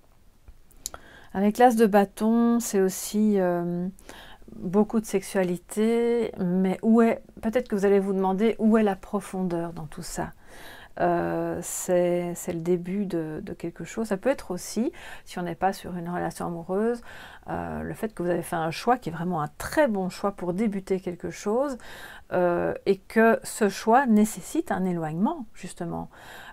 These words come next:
euh, parce que vous, vous êtes toujours occupé à construire et que le fait de vous éloigner vous fait vous poser des questions. Est-ce que c'est bien que je le fasse ? Est-ce que, euh,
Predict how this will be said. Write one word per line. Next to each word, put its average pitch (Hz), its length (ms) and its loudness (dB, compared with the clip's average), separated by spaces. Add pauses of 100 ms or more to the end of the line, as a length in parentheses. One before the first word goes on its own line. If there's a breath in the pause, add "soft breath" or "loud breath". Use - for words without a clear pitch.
(120)
euh, 175 260 2
parce 175 300 -2
que - 120 -4
vous, 170 320 -2
vous 170 220 -6
êtes 175 140 0
toujours 202 260 0
occupé 196 320 -4
à 175 120 2
construire 226 840 -4 (500 loud breath)
et 190 160 2
que - 220 -2 (100)
le 196 160 4
fait 202 220 0
de 185 120 2
vous 185 300 0
éloigner 180 640 0 (1600 loud breath)
vous 202 200 2
fait 269 180 8
vous 240 140 0
poser 220 300 4
des 196 140 2
questions. 240 420 -4
Est-ce 190 160 -6
que 196 100 -8
c'est 202 200 -6
bien 208 240 0
que 196 60 -4
je 196 80 -6
le 196 80 -6
fasse ? - 440 -12 (100)
Est-ce - 220 -10
que, - 140 -4
euh, 180 520 0